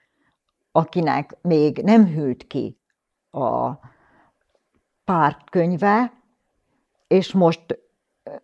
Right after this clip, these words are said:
nem közszereplőre gondolok. Nem,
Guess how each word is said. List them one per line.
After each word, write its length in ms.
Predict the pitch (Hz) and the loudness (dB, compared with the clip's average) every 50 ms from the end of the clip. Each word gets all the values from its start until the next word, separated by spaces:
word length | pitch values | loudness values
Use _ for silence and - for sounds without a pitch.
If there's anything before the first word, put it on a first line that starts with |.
| _ _ _ _ _ _ | _ _ _ _ _ _
nem 260 | - 233 277 294 262 | 4 6 6 6 6
közszereplőre 800 | 269 185 156 - - - 127 101 127 135 - - 135 113 123 127 | 6 4 2 2 0 -6 -8 -8 -8 -12 -10 -10 -8 -8 -8 -8
gondolok. 760 | 117 120 131 131 131 123 131 131 127 117 - - - - _ _ _ _ _ _ _ _ _ _ _ _ _ _ _ _ _ _ _ _ _ _ _ _ _ _ _ _ _ _ _ _ _ _ _ _ | -8 -8 -6 -6 -6 -6 -8 -8 -10 -10 -12 -16 -20 -20 _ _ _ _ _ _ _ _ _ _ _ _ _ _ _ _ _ _ _ _ _ _ _ _ _ _ _ _ _ _ _ _ _ _ _ _
Nem, 240 | - 254 285 269 226 | 0 2 2 2 2